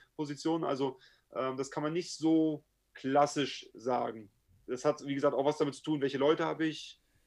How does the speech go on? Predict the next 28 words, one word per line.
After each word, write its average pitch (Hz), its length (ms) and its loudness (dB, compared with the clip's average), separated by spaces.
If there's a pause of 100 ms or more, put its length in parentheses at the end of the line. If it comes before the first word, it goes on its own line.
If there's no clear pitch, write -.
(140)
wer 127 140 2
spielt, 156 440 2
was 131 140 -2
machen 147 300 -2
wir, 139 220 0
welche 127 220 -2
Gruppe 156 300 0
haben 143 160 -2
wir, 139 320 0
was 127 160 -8
brauchen 156 400 4
die, 160 320 -6 (360)
ähm, 127 640 -2
hilft 175 340 2
denen 180 100 4
das 170 180 2
nochmal? 165 220 0
Also 135 160 0
im 135 60 -2
Endeffekt 165 240 -4
geht's 147 160 -2
ja 151 80 0
darum, 143 220 -2
für 151 80 -8
mich 156 140 -6
zu 143 100 -12
verstehen, 147 500 -2 (420)
ähm, 127 520 -2